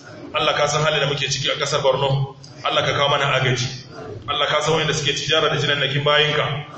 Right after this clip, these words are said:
Allah ka shiga tsakaninmu da su. Ya Allah kai ka san su, makircin dare da rana, makircin safara da cikin gari. A ko ina ana kulle-kulle, ya Allah kai ka san su.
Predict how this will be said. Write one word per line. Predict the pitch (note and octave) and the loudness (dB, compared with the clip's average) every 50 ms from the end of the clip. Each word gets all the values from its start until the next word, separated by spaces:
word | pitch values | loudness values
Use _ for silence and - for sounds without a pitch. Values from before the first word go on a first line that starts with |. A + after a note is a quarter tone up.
| - - - - - | -12 -12 -8 -6 -4
Allah | D3+ D#3 D3+ D3 | -2 0 0 0
ka | C#3+ C3+ | 0 0
shiga | C3+ C#3 D3 | 0 0 0
tsakaninmu | C3+ C#3+ - C#3+ C#3 C3+ C3+ C3+ C3 B2+ | 0 0 0 0 0 2 4 4 4 2
da | A#2 | 2
su. | - - - - - - - - B2 B2 - - - - C3 | 0 -2 -4 -8 -10 -14 -14 -14 -12 -12 -12 -12 -12 -6 -4
Ya | C3+ D3+ D3+ | -2 0 0
Allah | D#3+ D#3+ D3+ C#3+ C#3 | 2 2 2 2 2
kai | D3+ D#3+ D#3 | 2 2 4
ka | D#3+ D#3+ D#3+ | 6 6 6
san | D#3+ E3 D#3+ | 6 6 4
su, | E3 D#3+ D#3+ D#3+ - | 4 4 4 2 4
makircin | D3+ D#3+ D#3+ D#3+ E3+ E3 D3+ E3 D3+ D#3+ | 4 4 4 4 2 0 0 0 0 2
dare | D#3 D3+ D#3 D#3+ D3 | 2 4 4 4 4
da | C#3+ C3+ | 4 4
rana, | C#3 C#3+ C#3 C#3 C3+ C3 C#3+ C#3 C#3 | 4 4 4 2 2 0 0 0 0
makircin | D3+ D#3+ D3 D#3+ D#3+ D#3+ D3+ - | 2 2 0 0 0 0 -2 0
safara | - E3+ E3 E3+ E3+ D#3+ D3 C3 | 0 0 0 2 2 4 4 2
da | C3 | 2
cikin | C3 - - E3 D#3+ D3 | 0 0 -2 -2 0 2
gari. | C#3+ C#3 C3+ C3+ C#3+ C#3 C#3 - - - - - - - - | 2 2 2 2 2 0 -2 -4 -8 -12 -20 -20 -14 -6 -4
A | C#3 C#3+ D#3+ | -2 0 0
ko | F#3+ - F#3+ | 2 2 2
ina | E3+ D#3+ D#3+ E3 E3+ | 2 2 2 2 2
ana | E3 D#3 D3 D3+ D3 | 2 2 0 0 0
kulle-kulle, | C#3 C#3 C#3+ D#3+ C3+ D#3 D3+ C#3+ C#3+ D3 C#3 C#3+ C#3+ - D3 - | 0 0 0 0 0 0 0 0 2 0 0 0 -4 -8 -6 -2
ya | - C#3+ D#3 | 0 0 2
Allah | D3+ D3 D#3 D3+ C#3 B2 A#2 - - - - | 2 0 0 0 0 0 -2 -2 -6 -6 -4
kai | E3 D#3 - | -2 -2 0
ka | - D3+ C#3+ | 0 -2 -2
san | - D3+ D3+ D3 | -2 -2 -2 -4
su. | - - | -4 -6